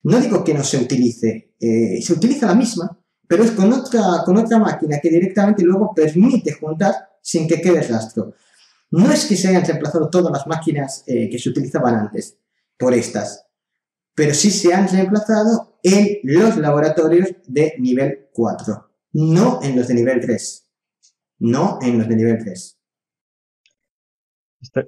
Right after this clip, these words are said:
Speaker 1: Es una máquina que se fabrica y que se suministra. Es una máquina que se fabrica, eh, es de fabricación americana y ahora también es de fabricación china. Y directamente se suministra a los laboratorios. No tiene más misterio.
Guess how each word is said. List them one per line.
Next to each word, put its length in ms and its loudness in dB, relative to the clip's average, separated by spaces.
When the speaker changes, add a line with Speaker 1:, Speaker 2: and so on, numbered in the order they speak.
Speaker 1:
Es 160 -2
una 140 4
máquina 340 2
que 80 -4
se 140 -4
fabrica 760 0
y 100 -6
que 120 -2
se 100 -2
suministra. 840 0
Es 160 -4
una 120 2
máquina 420 2
que 100 -4
se 500 -2
fabrica, 640 0
eh, 220 0
es 100 -10
de 120 -2
fabricación 600 -2
americana 800 0
y 180 2
ahora 340 4
también 520 0
es 120 2
de 80 2
fabricación 540 0
china. 400 -4
Y 80 -2
directamente 440 2
se 80 -6
suministra 420 0
a 40 -2
los 80 -4
laboratorios. 580 -4
No 60 -12
tiene 180 -2
más 120 -6
misterio. 560 -2